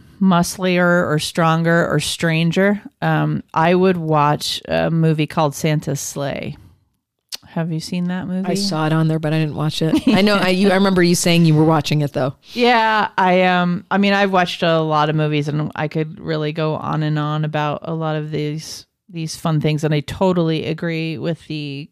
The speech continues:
Speaker 1: Cold Prey movie. I love that movie. But Santa's Sleigh is a lot of fun. It's basically a psychopath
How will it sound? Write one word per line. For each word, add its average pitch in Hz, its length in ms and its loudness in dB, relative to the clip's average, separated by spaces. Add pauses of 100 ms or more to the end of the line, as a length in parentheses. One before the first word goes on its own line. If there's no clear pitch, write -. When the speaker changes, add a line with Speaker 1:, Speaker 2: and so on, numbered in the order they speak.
Speaker 1:
Cold 165 440 -6
Prey 160 600 -6
movie. 170 360 -4
I 165 60 -6
love 160 220 -8
that - 180 -8
movie. 160 400 -6 (300)
But 196 180 0
Santa's 233 380 2
Sleigh 180 340 2
is 160 160 4
a 156 60 -2
lot 147 200 0
of 143 60 -2
fun. 143 400 -4 (160)
It's 190 140 -6
basically 311 560 0
a 214 100 4
psychopath 165 1200 -2